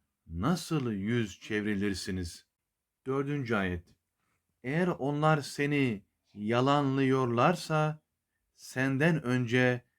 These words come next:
birçok peygamberler de yalanlandılar. Bütün işler Allah'a döndürülür. Beşinci ayet. Ey insanlar!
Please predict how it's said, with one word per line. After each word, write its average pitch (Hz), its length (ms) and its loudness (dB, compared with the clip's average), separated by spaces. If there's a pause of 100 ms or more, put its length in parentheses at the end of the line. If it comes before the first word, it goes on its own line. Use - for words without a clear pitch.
(560)
birçok 147 760 -2
peygamberler 131 1080 2
de 151 380 2 (340)
yalanlandılar. 120 1200 2 (640)
Bütün 135 440 0
işler 135 680 -2 (340)
Allah'a 110 580 0
döndürülür. 95 720 -2 (800)
Beşinci 113 520 -2
ayet. 95 300 0 (760)
Ey 131 480 2
insanlar! 98 760 -2